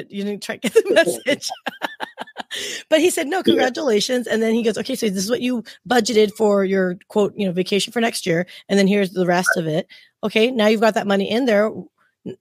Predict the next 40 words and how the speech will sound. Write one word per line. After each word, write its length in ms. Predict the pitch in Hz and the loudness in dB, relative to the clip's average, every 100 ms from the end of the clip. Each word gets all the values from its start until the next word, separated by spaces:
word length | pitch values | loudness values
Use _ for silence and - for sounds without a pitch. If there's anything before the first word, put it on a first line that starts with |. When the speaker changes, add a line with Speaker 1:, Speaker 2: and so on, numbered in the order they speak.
| _ 220 | _ 0
Speaker 1:
and 140 | 214 | 0
you 80 | 233 | 0
call 240 | - 254 | 2 2
it 140 | - - _ _ - | 2 -4 _ _ -4
free 240 | 240 254 | 0 2
money, 280 | 226 185 202 | 2 2 2
like, 200 | 185 - | 0 0
gam-, 260 | 190 190 - | -2 -2 -2
like, 240 | 196 185 | -4 -2
well, 100 | 185 | -4
'cause 140 | 165 196 | -2 -2
I'm 60 | |
a 60 | 180 | -2
gambler." 440 | 180 185 165 202 - - - | -4 -4 -6 -12 -14 -20 -2
Like, 140 | 196 196 | -2 -2
he, 120 | - - | -4 0
he 60 | |
Speaker 2:
Right. 80 | 381 | 2
Speaker 1:
goes, 120 | 196 | 0
"Okay, 240 | - 233 277 | -4 -4 -2
so 240 | 247 214 | 0 0
now 420 | 208 226 254 370 - _ _ _ _ - | 0 0 0 -2 -6 _ _ _ _ -4
you 120 | 254 | -2
didn't 140 | 330 | 0
realize 380 | 240 339 254 180 | 2 2 2 0
you 60 | 214 | -2
even 160 | 208 190 | 0 0
had 300 | 196 240 202 | 2 -2 -4
this 180 | - | -8
in 120 | 175 160 | -8 -8
here. 260 | 160 - _ _ | -10 -14 _ _
So 120 | - | -4
why 60 | 220 | -2
don't 60 | 233 | -2
you 40 | |
take 140 | 220 | -6
a 40 | - | -6
percentage 360 | 180 254 220 | -2 0 2
of 80 | 185 | 2
that 340 | 202 160 - | 0 0 -4